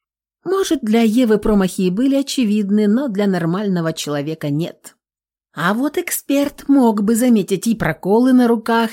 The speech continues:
и несоответствие времени смерти предполагаемому времени приезда Ники домой.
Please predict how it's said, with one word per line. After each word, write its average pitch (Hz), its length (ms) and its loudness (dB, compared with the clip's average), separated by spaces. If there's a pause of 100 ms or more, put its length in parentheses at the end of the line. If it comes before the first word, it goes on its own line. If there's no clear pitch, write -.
(120)
и 320 60 2
несоответствие 190 800 0
времени 170 340 0
смерти 180 600 -2
предполагаемому 208 920 0
времени 196 400 2
приезда 190 500 0
Ники 190 280 0
домой. 180 520 0